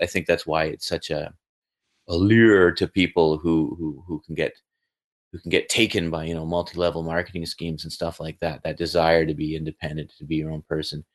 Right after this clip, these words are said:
to blaze the trail or what have you. But I just really loved music and really loved punk rock at the time. And, and, and back then it was, of course, and again, you know, being, being almost fifty and everything,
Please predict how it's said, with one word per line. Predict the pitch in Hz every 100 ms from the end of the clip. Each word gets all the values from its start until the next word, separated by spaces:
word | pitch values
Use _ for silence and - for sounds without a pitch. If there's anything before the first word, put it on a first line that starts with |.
| _ _ _ _ _ _ _ _
to | -
blaze | 82 85 82 -
the |
trail | - 85 85
or | 80
what | 76
have | 82 78 78
you. | 76
But | 85 - - - - -
I | 101
just | 107 92
really | 80 95 101 92
loved | 87 85 80 - _ _ _ _ _ _ _ _ -
music | 92 101 90 78 -
and | 76
really | 92 95 90
loved | 82 80 -
punk | 90 76
rock | 85 80 87
at | 87
the | 90
time. | - 82 80 78
And, | 78
and, | - 92
and | - 80 73 76
back | 107 101 90
then | 101
it | 87
was, | 82
of | -
course, | 85 78 80 -
and | 73
again, | 87 92 82 - _ _ _ _ _ -
you | 87
know, | 78 78
being, | 82 85 87 82 78 78
being | 82 85
almost | 82 76 -
fifty | 101 98 92
and | 87
everything, | 80 80 - 78 78